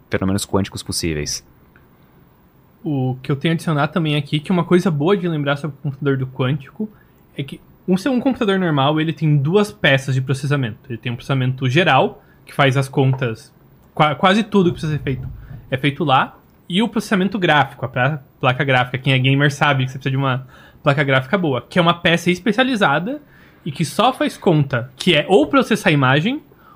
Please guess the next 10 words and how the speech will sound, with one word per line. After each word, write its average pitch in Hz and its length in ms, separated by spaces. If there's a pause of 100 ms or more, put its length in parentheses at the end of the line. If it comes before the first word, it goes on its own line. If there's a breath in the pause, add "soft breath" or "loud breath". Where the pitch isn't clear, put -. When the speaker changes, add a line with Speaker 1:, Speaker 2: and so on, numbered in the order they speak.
(120)
Speaker 2:
ou 165 200
contas 214 440
que 208 120
são 196 180
equivalentes 185 680
a 185 40
processar 185 400
imagem 151 360
matematicamente 139 720
falando. 123 320